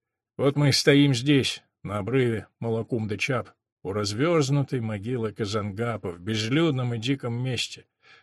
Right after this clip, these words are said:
потому что не удалось похоронить нам его на завещанном кладбище. А Коршун в небе смотрит на нас, как стоим мы с раскрытыми ладонями и прощаемся с Казангапом. Ты,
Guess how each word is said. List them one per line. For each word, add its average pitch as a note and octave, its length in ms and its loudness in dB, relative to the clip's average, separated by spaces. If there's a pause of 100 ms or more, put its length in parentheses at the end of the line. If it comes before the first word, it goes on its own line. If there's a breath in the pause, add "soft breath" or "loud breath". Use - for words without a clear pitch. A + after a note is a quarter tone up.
потому C#3+ 300 6
что - 180 2
не E3 100 6
удалось E3+ 520 4
похоронить C3+ 640 0
нам A2+ 160 -4
его A2+ 380 -2 (180)
на A2 160 -2
завещанном A2 640 -2
кладбище. F2+ 680 -10 (800)
А C3+ 160 4
Коршун F#3+ 360 10
в E3+ 80 4
небе F3+ 260 4
смотрит E3 500 4
на C#3+ 120 4
нас, D#3 340 2
как G2+ 200 -4
стоим C#3 360 2
мы C3+ 240 2
с - 140 -2
раскрытыми B2 600 0
ладонями A#2+ 600 2
и - 20 -6
прощаемся A2+ 680 -2
с - 80 -4
Казангапом. F#2+ 760 -4 (640)
Ты, C3+ 320 6